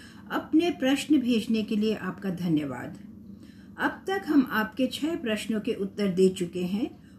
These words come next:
वो आज प्रातः सातवें प्रश्न के विषय में चर्चा करेंगे। इसे आरंभ करने से पूर्व मैं आप सभी से पुनः अनुरोध करता हूँ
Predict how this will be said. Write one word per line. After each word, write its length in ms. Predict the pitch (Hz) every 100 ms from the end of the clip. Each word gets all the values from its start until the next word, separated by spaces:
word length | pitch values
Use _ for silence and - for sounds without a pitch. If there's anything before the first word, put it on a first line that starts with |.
| -
वो 80 | 202
आज 480 | - 262 240 156
प्रातः 840 | - - - - 185 180 220 294 339
सातवें 840 | - 214 208 208 - 262 285 285
प्रश्न 380 | 202 214 - 233
के 180 | 247 202
विषय 340 | 185 185 185
में 180 | 185 202
चर्चा 440 | 175 165 - 175
करेंगे। 560 | - 160 156 147 156 - - - - - - - -
इसे 260 | 262 - 370
आरंभ 360 | 302 277 285
करने 400 | 294 269 254 254
से 160 | 254 254
पूर्व 460 | - 233 247 226 - 185
मैं 260 | 202 -
आप 240 | 196 214 -
सभी 360 | 220 214 285
से 180 | 269 214
पुनः 460 | 190 240 240 330 -
अनुरोध 460 | 226 214 214 202
करता 340 | 190 175 180 175
हूँ 360 | 196 294 -